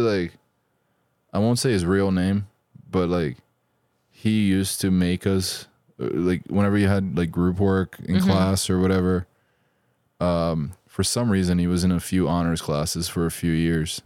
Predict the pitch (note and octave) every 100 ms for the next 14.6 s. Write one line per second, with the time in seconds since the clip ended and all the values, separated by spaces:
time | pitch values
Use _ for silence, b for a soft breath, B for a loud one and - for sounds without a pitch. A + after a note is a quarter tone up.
0 | - E2+ E2+ E2+ E2+ D#2+ D#2 _ _ _
1 | _ _ _ _ _ - D#2 D2 A1 -
2 | _ _ _ _ - D2+ E2+ D#2+ - -
3 | _ _ A2 - E3 A#2 - _ _ _
4 | _ _ _ - G2 F#2+ G#2+ G#2 G2 F2+
5 | E2+ F#2+ G#2+ F2 E2+ E2+ - _ _ _
6 | _ _ _ - G#2 G2+ - F#2+ F#2+ F2+
7 | - G2+ F#2 D#2 - F2+ G2 F2+ F#2 F#2+
8 | G#2 - - F#2+ G#2 F2 E2+ D#2+ - -
9 | D#2+ C2 - F2+ - - _ _ _ _
10 | _ _ E2 E2+ - F2 D2+ - _ -
11 | - D#2+ C#2+ B1 F2+ _ _ _ _ _
12 | _ _ _ _ _ _ _ - F#2 E2+
13 | D#2 C#2+ D#2 E2+ E2 D#2+ D#2+ D#2+ D2+ C#2
14 | C#2+ A1 D#2 F#3+ F#3+